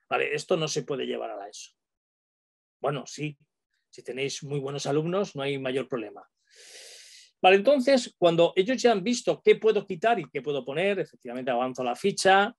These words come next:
¿Vale? En duerme, pues efectivamente, él, ella necesita un sujeto,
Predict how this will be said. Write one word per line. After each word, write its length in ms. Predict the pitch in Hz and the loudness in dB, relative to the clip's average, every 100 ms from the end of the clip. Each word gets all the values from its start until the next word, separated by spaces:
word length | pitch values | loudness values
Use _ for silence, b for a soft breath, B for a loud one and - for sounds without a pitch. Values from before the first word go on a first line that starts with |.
| _ _ _ - | _ _ _ -6
¿Vale? 160 | 135 143 | -2 0
En 100 | 135 | 2
duerme, 560 | 151 160 160 165 175 - | 4 6 6 4 2 -2
pues 120 | 143 | -12
efectivamente, 840 | 127 127 151 139 143 139 147 - 151 | -10 -4 0 0 0 0 0 2 2
él, 80 | |
ella 300 | 156 156 170 | 4 4 2
necesita 500 | 160 139 - - 156 | 0 -8 -10 -10 -6
un 100 | 143 | -4
sujeto, 760 | 143 185 208 202 196 196 190 202 | 2 2 6 4 6 2 2 -4